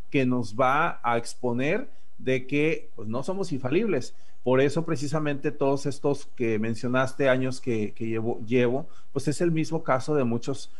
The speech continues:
profesionales que quizás hayan estado en, siendo entrevistados antes que un servidor, pero, pues, es una realidad. Es un aprendizaje que nunca termina, y eso es importante, aceptar que no lo sabemos todos.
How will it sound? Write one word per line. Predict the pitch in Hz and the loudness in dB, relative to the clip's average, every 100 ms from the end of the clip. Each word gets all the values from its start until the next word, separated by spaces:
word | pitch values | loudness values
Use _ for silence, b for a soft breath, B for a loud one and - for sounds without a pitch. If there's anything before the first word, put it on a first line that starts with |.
| - - | -6 -2
profesionales | 131 113 117 127 127 127 131 131 | 0 0 -2 0 2 4 2 0
que | - 107 | -4 -6
quizás | 110 117 123 - | -2 0 0 0
hayan | 110 113 120 123 123 | 0 2 2 0 -2
estado | 117 104 120 117 120 | -4 -2 2 2 4
en, | 117 107 - | 0 -2 -4
siendo | - 123 117 123 | -2 -2 0 0
entrevistados | 120 117 113 - 117 120 117 | 0 -2 -2 0 2 2 0
antes | 110 117 | -4 -4
que | - 123 | -4 -4
un | |
servidor, | 131 131 143 135 143 - - - - | -2 -2 0 0 0 -2 -6 -6 -2
pero, | 127 101 | 0 0
pues, | - | 0
es | 127 - | -2 0
una | 131 131 | 0 2
realidad. | 127 120 123 143 143 b b b | 4 4 4 4 2 b b b
Es | 139 - - | -2 -2 -4
un | 139 165 196 - | 0 2 0 0
aprendizaje | 139 131 135 131 127 127 143 - 170 - - - | -2 0 0 0 -2 0 0 2 -2 -2 -4 0
que | 143 | 2
nunca | 143 190 208 180 156 | 2 2 0 0 0
termina, | 143 143 165 143 110 - - | 0 0 0 -2 -2 -4 -4
y | 135 143 | 2 4
eso | 151 147 175 170 - | 4 2 0 -2 -2
es | 135 143 - | 0 0 -2
importante, | 160 139 147 147 147 139 127 151 165 - - | -2 0 -2 0 0 0 0 -2 -2 -6 -2
aceptar | 123 - 139 - 139 139 151 - | -2 0 -2 2 4 4 2 0
que | 135 | 2
no | 123 127 135 | 4 4 2
lo | 151 | 0
sabemos | - 123 123 127 127 - | 0 0 0 0 -2 0
todos. | 160 139 - | 0 0 -2